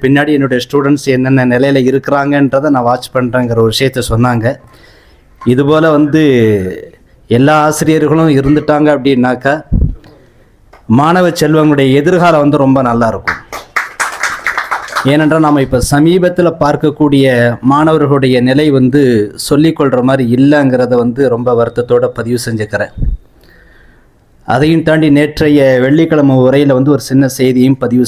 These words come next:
செஞ்சேன். தமிழ்நாடு அரசு மூலமாக தமிழ்நாடு முழுவதுமாக மாவட்டந்தோறும் நடக்கக்கூடிய அந்த பப்பாசி புத்தக கண்காட்சியில வந்து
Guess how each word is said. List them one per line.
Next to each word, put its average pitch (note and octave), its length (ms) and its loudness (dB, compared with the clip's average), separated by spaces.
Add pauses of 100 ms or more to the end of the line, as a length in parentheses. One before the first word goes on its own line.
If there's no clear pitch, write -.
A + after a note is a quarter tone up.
செஞ்சேன். G#2+ 260 -2 (1300)
தமிழ்நாடு E3+ 500 2
அரசு D#3+ 600 0 (300)
மூலமாக C#3+ 880 0 (640)
தமிழ்நாடு D#3+ 840 2
முழுவதுமாக D3+ 840 2
மாவட்டந்தோறும் D3+ 800 0
நடக்கக்கூடிய C#3 580 0
அந்த B2+ 200 0
பப்பாசி C#3 520 -2
புத்தக D3+ 320 -4
கண்காட்சியில B2+ 680 -2
வந்து A2+ 360 0